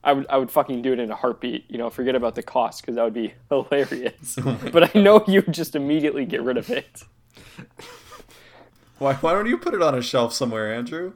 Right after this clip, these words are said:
Speaker 1: <laughs> 'Cause it's fucking ugly.
Speaker 2: Yeah.
Speaker 1: It's even worse than it looked in college, man.
Speaker 2: <laughs>
Speaker 1: It's been flattened.
Speaker 2: Put
Speaker 1: It
Speaker 2: it,
Speaker 1: spent
Speaker 2: put it
Speaker 1: six months in the coldest Wisconsin winter that I can remember. <laughs>
Speaker 2: I think you need to put it in a, like, on a lighted pedestal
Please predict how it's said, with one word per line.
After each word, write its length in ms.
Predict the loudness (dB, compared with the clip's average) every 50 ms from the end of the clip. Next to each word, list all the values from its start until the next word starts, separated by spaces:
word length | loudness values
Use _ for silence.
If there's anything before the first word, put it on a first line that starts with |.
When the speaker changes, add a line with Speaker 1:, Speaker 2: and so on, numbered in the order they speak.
| 0 0 0
Speaker 1:
<laughs> 140 | 0 -4 -10
'Cause 300 | -2 6 6 6 8 8
it's 340 | 4 4 4 -2 -6 -6 -6
fucking 480 | 0 4 4 4 4 6 0 0 0 2 0
ugly. 500 | 0 0 2 2 2 2 2 0 -2 -4
Speaker 2:
Yeah. 580 | -8 -6 -4 0 4 4 6 8 8 6 6 8
Speaker 1:
It's 200 | 8 8 8 8
even 440 | 6 6 6 4 4 2 4 4 4
worse 300 | 4 6 6 4 4 2
than 160 | 0 0 2
it 140 | 2 0 0
looked 200 | 2 0 0 2 0
in 180 | -2 -2 -4
college, 480 | -2 2 2 4 4 4 2 0 -4 -8
man. 260 | -6 -4 -4 -4 -4 -4 -6 -6 -2 0
Speaker 2:
<laughs> 320 | 2 4 4 4 2 0 -8 -18 -18 -20 -20 -14 -2
Speaker 1:
It's 240 | -2 -2 -2 -2
been 220 | -4 -2 -2 -2 -2
flattened. 680 | -8 -12 -10 -6 -2 -2 -2 -2 -4 -6 -8 -8 -10 _ _ _ _ _ _ _ _ -20 -20 -20 _ _ _ _ _ _ _
Speaker 2:
Put 140 | -6 -4
Speaker 1:
It 60 | -4 -4
Speaker 2:
it, 40 |
Speaker 1:
spent 260 | -4 2 4 4 4 4
Speaker 2:
put 100 | 2 -4
it 40 | -6
Speaker 1:
six 360 | -8 -2 0 0 0 0 0
months 260 | 0 0 0 0 -2 -2
in 80 | -2
the 80 | -2 -2
coldest 540 | -4 -6 -2 0 2 2 2 2 -2 -2 -4
Wisconsin 600 | -8 -10 -8 -6 -6 -6 -6 -6 -6 -8 -6 -4
winter 300 | -4 -6 -4 -4 -4 -4
that 120 | -2 -2 0
I 140 | 0 0 -2
can 180 | -2 -6 -10
remember. 520 | -8 -6 -6 -6 -6 -6 -8 -8 -8 -10 _
<laughs> 360 | _ _ -20 -20 -20 -20 -20 -20 _ _ _ _ _ _ -20 -20 -20 _ _ _ _ _ _ _
Speaker 2:
I 40 | -20
think 220 | -12 -12 -12 -10 -8
you 40 | -6
need 140 | -6 -6 -6
to 60 | -8
put 180 | -4 -4 -2
it 140 | -2 -4 -6
in 120 | -8 -8 -6
a, 300 | -4 -4 -4 -6 -8 -10
like, 220 | -8 -8 -8 -6
on 140 | -6 -8 -6
a 60 | -6
lighted 520 | -8 -4 -4 -4 -2 0 -2 -2 -4 -6 -14
pedestal 760 | -8 -6 -6 -6 -4 -6 -6 -6 -6 -6 -6 -8 -12 -16